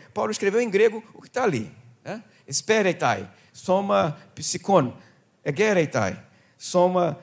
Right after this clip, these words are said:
pneumatikon. O que que é, o que que é isso? Ah, você semeia um corpo, ah, de alma ou um corpo natural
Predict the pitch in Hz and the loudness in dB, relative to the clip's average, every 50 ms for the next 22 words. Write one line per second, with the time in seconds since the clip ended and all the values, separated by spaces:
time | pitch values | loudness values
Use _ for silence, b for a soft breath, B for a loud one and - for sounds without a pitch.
0 | - - - 208 208 190 180 175 160 156 - 120 - 101 90 82 76 - 110 - | -14 -6 -4 -2 -2 0 0 0 -2 -2 -4 -10 -8 -10 -12 -12 -14 -18 -16 -16
1 | 208 208 - 196 175 - - 214 202 - 202 165 127 107 101 - - 107 113 - | -16 -14 -12 -12 -12 -8 -6 -6 -2 0 2 2 2 2 0 -4 -6 -8 -6 -4
2 | - 131 127 123 110 101 110 147 - 151 - - 156 135 - 208 190 180 180 190 | -2 0 0 2 0 0 -2 -2 -4 -4 -4 -2 -2 0 0 0 0 2 2 2
3 | 208 220 240 240 220 190 - B B B B B - 180 180 - 180 175 156 139 | 2 2 0 -2 -4 -6 -10 B B B B B -8 -6 -2 2 4 4 4 2
4 | - 147 143 131 123 123 B B B B B B - 131 127 123 123 151 185 180 | -2 -2 0 0 0 -2 B B B B B B -2 0 0 0 0 0 2 4
5 | 180 190 214 214 220 220 202 175 - - - 175 175 170 160 - 165 160 143 131 | 4 4 2 2 0 -2 -2 -2 -6 -8 -2 0 0 0 0 -2 0 0 0 0
6 | 135 - 135 123 117 104 - b b b - 139 156 147 - 214 196 185 185 202 | -2 -6 -4 -4 -4 -6 -10 b b b -8 -6 -6 0 0 2 4 4 4 4
7 | 220 - B | 2 -2 B